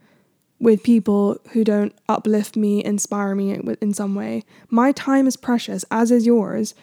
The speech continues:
Make sure you use it when it is truly val-, in a way which is truly valuable to you.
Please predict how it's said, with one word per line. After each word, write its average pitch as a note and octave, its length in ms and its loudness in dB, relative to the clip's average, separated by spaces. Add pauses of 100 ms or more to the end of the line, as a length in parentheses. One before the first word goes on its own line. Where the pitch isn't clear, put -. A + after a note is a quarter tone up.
(160)
Make B3+ 200 2
sure C#4+ 140 4
you B3+ 160 6
use A#3 340 4
it G3+ 300 -2 (640)
when A#3 160 4
it A#3 160 4
is A3+ 320 0 (720)
truly C4 460 4
val-, A3+ 340 2
in A#3 80 6
a A3+ 80 6
way A#3+ 180 6
which A#3+ 180 0
is G#3 120 -2
truly B3 400 4
valuable G#3 480 2
to - 140 -12
you. A3+ 280 -2